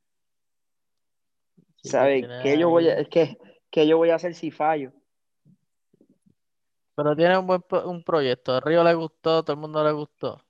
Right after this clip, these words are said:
Speaker 1: Yo siento que va a ser
Speaker 2: Sí,
Speaker 1: un palo.
Speaker 2: todo, todo, todo, gracias a Dios, fluyó. El video,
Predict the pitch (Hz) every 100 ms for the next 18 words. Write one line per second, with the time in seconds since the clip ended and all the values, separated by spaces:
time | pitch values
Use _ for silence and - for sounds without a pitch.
0 | _ 185 135 139 135 143 143 143 165 156
1 | 147 147 147 151 156 156 156 151 143 139
2 | - _ _ _ 160 156 160 165 156 143
3 | 147 151 156 165 170 160 170 170 170 147
4 | 165 208 - 151 135 143 143 143 156 151
5 | 156